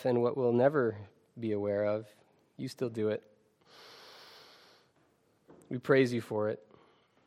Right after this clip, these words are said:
Help us to embody in our lives, to embody our gratitude for you, to give our lives as living sacrifices, because that is the least, the least we can do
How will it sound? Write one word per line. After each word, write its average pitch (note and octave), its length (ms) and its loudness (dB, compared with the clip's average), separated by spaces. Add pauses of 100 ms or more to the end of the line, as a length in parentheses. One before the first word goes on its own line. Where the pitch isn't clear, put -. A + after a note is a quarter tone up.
(580)
Help D3 180 4
us C#3+ 140 0
to C#3+ 120 4
embody B2+ 680 4 (120)
in C3 140 -2
our A#2 240 4
lives, B2 760 4 (1600)
to C3+ 120 2
embody C3 580 8
our A#2+ 100 0
gratitude A#2 720 0 (640)
for - 160 -6
you, G#2+ 280 -4 (840)
to C#3+ 80 -6
give D3 200 8
our C#3 120 10
lives C3 420 8
as A2+ 160 2
living C3+ 380 6
sacrifices, B2 920 2
because A#2 380 -2
that D3 220 6
is A#2 160 0
the G#2+ 140 -4
least, A#2+ 640 -6 (680)
the A#2+ 80 -4
least B2+ 360 -2
we A2+ 100 -4
can G#2+ 160 -6
do F#2+ 180 -8